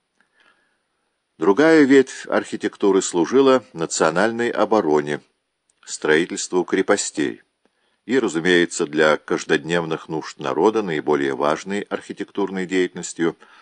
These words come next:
было строительство жилья. В центральной и северной части России с древних времен дерево было единственным строительным материалом.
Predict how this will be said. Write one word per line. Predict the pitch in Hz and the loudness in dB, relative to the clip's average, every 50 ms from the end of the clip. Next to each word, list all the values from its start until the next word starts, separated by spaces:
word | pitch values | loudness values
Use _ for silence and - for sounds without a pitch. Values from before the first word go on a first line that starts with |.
| _ _ _ | _ _ _
было | 71 69 71 82 98 101 104 104 | -8 -2 0 2 2 4 2 0
строительство | - - - - 80 76 69 67 69 - 76 69 - - - 73 73 71 69 - _ _ _ _ | -2 -4 -4 -2 -2 0 0 -2 -4 -8 -10 -10 -10 -10 -6 -4 -4 -4 -4 -6 _ _ _ _
жилья. | _ - 67 - 76 69 65 65 62 62 57 - - _ _ _ _ _ _ _ _ _ _ _ _ _ _ _ _ _ _ _ _ _ _ _ _ _ _ _ _ _ _ _ _ _ _ _ _ _ _ _ | _ -12 -8 -6 -6 -6 -6 -8 -10 -10 -12 -12 -16 _ _ _ _ _ _ _ _ _ _ _ _ _ _ _ _ _ _ _ _ _ _ _ _ _ _ _ _ _ _ _ _ _ _ _ _ _ _ _
В | _ - | _ -8
центральной | - - 110 107 117 143 156 165 156 147 139 131 117 110 | -2 -2 -2 0 2 2 2 2 2 2 0 2 0 0
и | - 95 101 92 | 0 -2 -4 -2
северной | - - 127 127 113 107 98 92 87 85 | 2 4 4 4 4 4 0 -2 -4 -2
части | - 110 101 95 - - - | 0 0 0 0 0 -2 0
России | 82 73 69 - - - - 82 82 78 76 82 90 87 _ _ _ _ _ _ _ _ _ _ _ _ _ _ _ _ _ _ _ _ _ _ _ _ | 0 0 0 -2 -4 -8 -8 -6 -6 -4 -4 -4 -6 -8 _ _ _ _ _ _ _ _ _ _ _ _ _ _ _ _ _ _ _ _ _ _ _ _
с | 80 - | -18 -8
древних | 67 82 104 131 131 127 113 101 - - | -2 2 2 2 2 2 -2 -4 -2 -2
времен | 90 87 82 76 78 78 80 78 71 | 0 0 0 2 2 0 0 -2 -4
дерево | - - 87 85 85 87 90 90 92 95 92 - _ | -2 0 2 2 4 4 2 2 0 0 -2 -6 _
было | - 73 87 113 127 123 127 127 123 - | -8 -2 0 0 2 2 2 2 0 -2
единственным | - 78 76 78 67 67 78 90 95 - - - 107 110 110 110 110 107 104 - | -6 -6 -4 -4 -4 -2 -6 -6 -6 -6 -8 -8 -8 -8 -6 -8 -8 -10 -10 -12
строительным | - - - - - 73 69 67 69 67 - 82 80 78 80 80 | -12 -12 -8 -4 -2 -2 -2 -2 -4 -6 -6 -8 -8 -6 -8 -10
материалом. | 78 78 78 76 - - - 71 65 67 65 60 60 58 - | -10 -10 -12 -10 -10 -10 -8 -6 -6 -6 -6 -8 -10 -14 -20